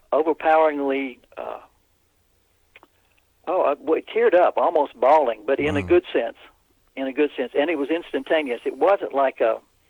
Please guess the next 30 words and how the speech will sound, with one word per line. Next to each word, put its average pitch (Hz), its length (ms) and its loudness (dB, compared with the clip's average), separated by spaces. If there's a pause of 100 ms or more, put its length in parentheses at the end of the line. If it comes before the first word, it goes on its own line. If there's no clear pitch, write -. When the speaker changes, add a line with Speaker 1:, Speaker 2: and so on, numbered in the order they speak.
(160)
Speaker 1:
you 165 80 -4
know, 156 80 2
you're 147 280 0
at 135 80 2
a, 117 180 -4
you're 131 180 -2
at 127 100 -2
a 113 140 -6
speech 127 340 -8
or 131 120 -8
somebody's 123 400 -4
funeral 127 340 -10
or 113 80 -12
whatever, 123 360 2
and 117 100 -6
it, 120 160 -10
it 123 200 -2
builds 139 300 4
and 127 100 -6
builds 131 260 2
and 117 80 -16
builds 135 260 0
until 127 220 -8
you're 120 120 -10
finally 120 320 -6
crying. 131 400 -4
It's 123 160 -6
Speaker 2:
Right. 110 80 0 (180)
Speaker 1:
like, - 180 -20
bam. 139 400 -2